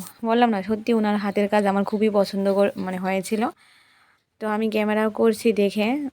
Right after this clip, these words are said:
উনি বলছে যে, "ক্যামেরা করছো? আমাকে কিন্তু করো না," <laughs> যাতে ওনার মুখটা না দেখায়। উনি বু-, বুঝে গিয়েছিল যে আমি একটা ইউটিউবার। তো যাই হোক,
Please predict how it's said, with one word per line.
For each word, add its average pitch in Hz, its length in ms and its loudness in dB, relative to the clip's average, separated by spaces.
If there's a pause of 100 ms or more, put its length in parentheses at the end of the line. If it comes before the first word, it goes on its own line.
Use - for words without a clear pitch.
উনি 196 200 -6
বলছে 208 260 -4
যে, 208 120 -2
"ক্যামেরা 202 340 -2
করছো? 226 520 0 (640)
আমাকে 226 340 2
কিন্তু 208 260 -2
করো 180 260 2
না," 180 200 -4
<laughs> 233 120 0
যাতে 226 160 2
ওনার 214 180 2
মুখটা 208 340 2
না 214 180 -2
দেখায়। 214 300 -2 (420)
উনি 247 180 2
বু-, 220 160 0
বুঝে 214 280 2
গিয়েছিল 220 360 2
যে 185 100 0 (540)
আমি 202 340 2
একটা 202 160 2
ইউটিউবার। 214 520 4 (580)
তো 226 120 -4
যাই 208 220 0
হোক, 269 240 -2